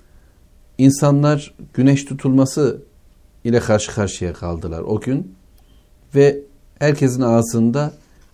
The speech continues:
güneş İbrahim için tutulduğu gibi cümleler çıktı. Bunu Resulullah sallallahu aleyhi ve sellem engelliyor. "Güneş ve ay hiç kimsenin ne ölümüne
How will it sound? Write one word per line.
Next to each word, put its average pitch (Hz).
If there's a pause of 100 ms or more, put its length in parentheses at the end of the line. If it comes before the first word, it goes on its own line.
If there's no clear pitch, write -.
(140)
güneş 147
İbrahim 147
için 135
tutulduğu 120
gibi 131
cümleler 117 (160)
çıktı. - (1080)
Bunu 131
Resulullah 120
sallallahu 107
aleyhi 87
ve 90
sellem 135
engelliyor. 90
"Güneş 143
ve 98
ay 165 (760)
hiç 139
kimsenin 156 (540)
ne 151
ölümüne 117